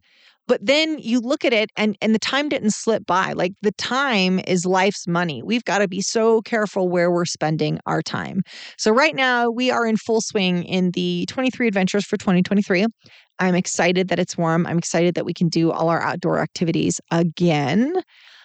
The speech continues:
But we need to talk about some things. We need to talk about not just the adventures, but I may have mentioned to you that I realized recently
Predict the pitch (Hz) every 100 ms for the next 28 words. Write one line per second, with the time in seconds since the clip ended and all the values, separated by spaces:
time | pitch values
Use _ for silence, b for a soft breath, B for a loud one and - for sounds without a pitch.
0 | B _ 233 - - 453 202 - - -
1 | - - _ _ _ _ - 330 523 539
2 | 539 381 392 - 170 - - 160 - -
3 | 196 208 - - _ 254 381 440 440 269
4 | 247 233 208 170 180 226 - _ _ _
5 | _ _ _ _ - 170 175 190 196 175
6 | 143 - - - - _ _ _ _ _
7 | - 202 214 269 415 381 349 294 277 269
8 | 311 190 165 - - - 214 _ _ _
9 | _ _ - 185 180 196 294 392 185 165
10 | - 165 170 - - 170 202